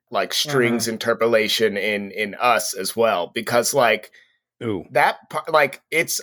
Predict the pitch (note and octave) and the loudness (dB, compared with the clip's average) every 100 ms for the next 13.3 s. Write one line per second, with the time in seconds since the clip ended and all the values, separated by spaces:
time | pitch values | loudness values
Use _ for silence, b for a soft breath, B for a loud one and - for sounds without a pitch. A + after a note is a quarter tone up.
0 | - C#3 C#3 C3 - A#2 B2+ B2 B2 A#2+ | 0 0 0 -8 -8 0 2 0 -4 -4
1 | B2 D3+ D3 - - C#3+ G#3 G#3+ G#3 G#3 | 0 0 0 -8 -2 0 2 2 0 0
2 | G3+ B2 B2+ B2 - C3+ A#2 A2 - _ | 0 0 0 0 -2 -2 0 -2 -6 _
3 | - - C3 C3+ E3 F#3+ G3 A3+ F#3+ - | -18 -10 0 4 4 4 0 -4 -4 -2
4 | F#3+ C#3 F#3+ F#3+ F3+ G#3+ G#3+ F#3+ F#3+ G3 | -4 -4 0 2 2 2 4 2 2 2
5 | E3+ E3+ E3+ E3+ G3 F#3+ G3+ - G3+ G3 | 2 2 0 -2 -2 -2 -2 -6 -4 -4
6 | - F#3 C3+ A#2 A2 C3 C3 B2 C3+ D3+ | 0 2 4 4 4 2 2 0 -8 -6
7 | D3 - C3+ - C4+ D4 F3 C#3+ C#3 C3 | -4 -2 -2 0 2 4 2 2 0 0
8 | C#3 D3 D3 D#3 - F3+ C#3+ D3+ C#3 B2+ | -6 -10 -8 -10 -10 -8 -2 0 2 0
9 | B2+ B2 F3+ A#3 A#3 D#3 C3 C3 C3+ B2 | 0 2 2 2 0 -2 0 -2 -4 -4
10 | C3 D3 C3 B2 A#2+ C3 A2+ A2+ A2 - | -4 -4 -4 -4 -4 -4 -2 -2 -2 0
11 | A2+ - - A2+ G#2+ - B2+ B2+ B2+ B2 | -2 -2 -2 0 -2 -4 -4 0 0 -2
12 | - C3+ A2+ A#2 A#2 - A2 G2+ E2+ G#2 | -2 0 4 4 0 0 0 2 -2 -4
13 | G2 B2 A#2+ | -4 -2 0